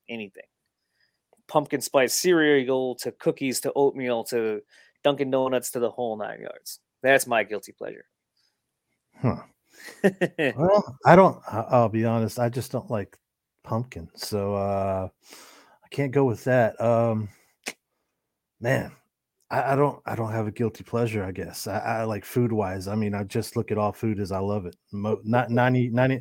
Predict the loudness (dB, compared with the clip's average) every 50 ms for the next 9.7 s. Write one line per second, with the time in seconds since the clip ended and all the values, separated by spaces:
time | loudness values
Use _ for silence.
0 | -6 -4 0 2 4 4 4 4 2 2 2 2 2 2 0 0 -2 -4 -6 _
1 | _ _ -6 -4 -4 -4 -6 -8 -6 -2 0 0 0 0 0 -2 -4 -4 -4 -2
2 | 0 0 0 0 0 0 0 -2 -2 -4 -6 -8 -6 -6 -6 -8 -10 _ -20 -20
3 | -20 -20 -20 _ _ _ _ -6 -4 -4 -2 -4 -4 -6 -8 -12 _ _ -2 0
4 | 0 0 0 0 0 0 0 2 2 2 2 2 2 2 2 4 6 6 4 4
5 | 4 2 -2 -4 -4 -4 -2 0 2 2 4 4 2 2 0 -4 _ _ _ _
6 | _ _ _ _ _ _ _ _ _ -10 -6 -4 -4 -4 -4 0 2 2 2 2
7 | 2 -2 -8 _ _ -16 -8 -4 -2 2 2 4 4 4 2 0 0 -2 -4 -2
8 | -2 0 0 0 0 0 0 0 0 0 -2 -4 -2 -2 -2 0 2 2 2 2
9 | 2 0 0 -2 -2 -4 -4 -4 -2 0 0 0 -2